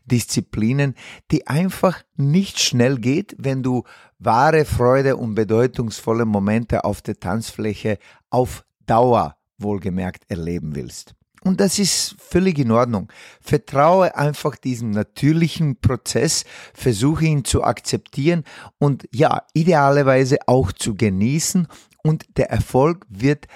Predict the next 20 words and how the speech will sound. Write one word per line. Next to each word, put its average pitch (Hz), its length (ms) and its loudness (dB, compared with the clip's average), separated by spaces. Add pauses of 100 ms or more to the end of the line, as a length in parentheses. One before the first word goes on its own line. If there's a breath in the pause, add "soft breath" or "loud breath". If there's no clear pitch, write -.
(160 loud breath)
mit 147 340 -8
der 127 140 2
Zeit - 640 0 (300)
kommen. 95 400 -4 (120)
Vertrau 120 640 0
einfach 92 420 -4
drauf. - 460 -8 (880 loud breath)
Schauen 214 360 2
wir 220 120 4
uns 214 180 0
jetzt 214 320 0
aber 180 220 2
konkret 151 800 -4
an, 156 240 0 (280 loud breath)
was - 280 -2
sind 175 200 -2
die 135 120 -2
Gründe 156 440 2
für - 300 -2
eine 139 480 0